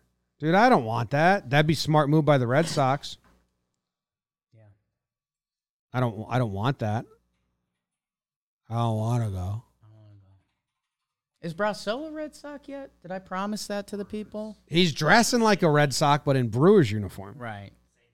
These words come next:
Speaker 2: So the Brewers are have to give up on him at some point, and then he goes to the Reds.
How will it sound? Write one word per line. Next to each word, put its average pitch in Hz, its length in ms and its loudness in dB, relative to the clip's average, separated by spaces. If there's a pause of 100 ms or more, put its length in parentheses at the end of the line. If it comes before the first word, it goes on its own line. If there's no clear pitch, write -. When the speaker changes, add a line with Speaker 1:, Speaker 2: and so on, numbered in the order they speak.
(340)
Speaker 2:
So - 120 -18
the 147 100 -8
Brewers 165 380 -6
are 147 100 -8
have 135 220 -8
to 131 60 -16
give 117 180 -14
up 113 160 -12
on 110 100 -16
him 107 320 -16
at 107 140 -20
some 110 240 -20
point, 107 420 -20 (120)
and 104 100 -20
then 101 140 -20
he 104 160 -20
goes - 160 -20
to - 60 -20
the - 60 -20
Reds. 110 220 -16